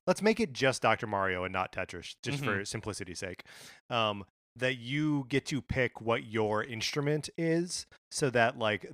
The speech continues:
Speaker 1: the sounds that are being added every time you rotate a piece or move it or whatever, um, that you get to decide, like, okay, for this round, it's, uh, electric guitar.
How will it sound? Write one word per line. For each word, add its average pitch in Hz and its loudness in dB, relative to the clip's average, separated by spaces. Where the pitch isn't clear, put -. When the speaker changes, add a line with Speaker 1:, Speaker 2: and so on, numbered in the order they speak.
Speaker 1:
the 110 -2
sounds 127 0
that 110 4
are 110 4
being 113 0
added 107 2
every 110 -2
time 107 -2
you 107 -4
rotate 110 2
a 104 -2
piece 107 -2
or 98 -4
move 107 -2
it 104 2
or 104 -2
whatever, 95 -2
um, 104 0
that 117 -6
you 123 -4
get 120 0
to - -10
decide, 101 2
like, 110 -4
okay, 110 -4
for 110 -6
this 110 -2
round, 104 -2
it's, 104 -8
uh, 113 -8
electric 113 0
guitar. 101 -2